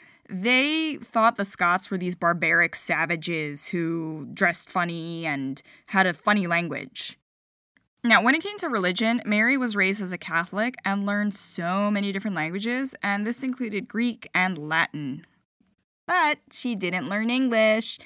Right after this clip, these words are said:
She actually started learning English in fifteen sixty-eight. You know, this is far removed from young five-and-a-half-year-old Mary. So in addition to,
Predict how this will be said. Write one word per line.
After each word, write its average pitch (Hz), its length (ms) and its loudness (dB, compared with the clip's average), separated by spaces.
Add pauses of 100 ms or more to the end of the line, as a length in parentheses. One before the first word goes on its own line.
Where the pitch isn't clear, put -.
(200)
She 359 200 2
actually 285 240 4
started 220 340 2
learning 202 280 2
English 202 640 0
in 190 200 0
fifteen 233 680 -2
sixty-eight. - 1160 -6
You 165 120 -6
know, 165 100 -4
this 185 220 -6
is 196 280 -2
far 233 360 2
removed 185 520 0
from 170 260 -6
young 160 280 -2
five-and-a-half-year-old 156 800 -6
Mary. - 380 -8 (320)
So - 260 4
in 320 160 8
addition 269 480 4
to, 214 640 2